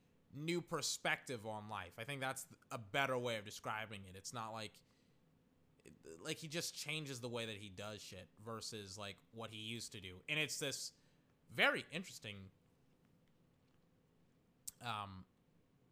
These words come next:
you know, just this very interesting frickin', okay. Sorry, I'm just, like, reading a whole bunch of stuff. It's this very interesting little, like, you know, progression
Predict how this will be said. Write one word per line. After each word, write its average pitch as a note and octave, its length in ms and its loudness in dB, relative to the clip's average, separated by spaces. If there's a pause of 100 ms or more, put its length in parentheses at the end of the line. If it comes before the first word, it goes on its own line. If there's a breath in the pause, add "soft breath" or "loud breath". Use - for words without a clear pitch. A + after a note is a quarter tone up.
(100)
you G3+ 80 -2
know, G#2 100 -2 (120)
just - 240 -10 (640 soft breath)
this A2 100 -10
very D3+ 280 4 (100)
interesting A#2+ 760 -2 (1700)
frickin', G2+ 480 -6 (1300)
okay. - 300 -12 (2000)
Sorry, C#3 280 6
I'm A#2 120 0
just, A2+ 140 -4
like, G#2+ 100 -4 (140)
reading A2+ 260 0
a G#2 60 -4
whole G#2 160 -2
bunch G#2+ 180 -2
of G2 80 -10
stuff. A2 160 -4 (300 loud breath)
It's G3 120 2
this F#3+ 120 2
very A#3 260 10
interesting F3+ 480 0
little, C3 320 4
like, A#2+ 220 4 (640)
you E3 80 2
know, A2+ 140 2 (920)
progression C#3 480 4